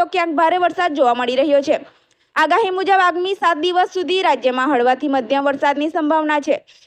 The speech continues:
જ્યારે આજથી બે દિવસ માટે રાજ્યમાં અત્યંત ભારે વરસાદને પગલે રેડ એલર્ટ જાહેર કરવામાં આવ્યું છે. હવામાન વિભાગના ડાયરેક્ટર એ કે દાસે વધુમાં જણાવ્યું હતું કે આગામી પાંચ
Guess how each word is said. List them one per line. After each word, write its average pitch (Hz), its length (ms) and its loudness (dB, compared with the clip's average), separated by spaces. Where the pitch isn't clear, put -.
જ્યારે 240 220 4
આજથી 254 400 -2
બે 302 180 2
દિવસ 330 360 0
માટે 339 300 -2
રાજ્યમાં 339 420 0
અત્યંત 339 400 -4
ભારે 320 240 4
વરસાદને 339 480 -2
પગલે 339 380 0
રેડ 240 220 2
એલર્ટ 254 400 2
જાહેર 294 220 2
કરવામાં 311 380 0
આવ્યું 311 240 -4
છે. 339 140 0
હવામાન 359 420 2
વિભાગના 349 420 0
ડાયરેક્ટર 247 520 2
એ 240 40 2
કે 247 200 2
દાસે 254 220 0
વધુમાં 277 360 2
જણાવ્યું 285 400 2
હતું 302 160 -6
કે 320 120 2
આગામી 294 400 0
પાંચ 311 180 0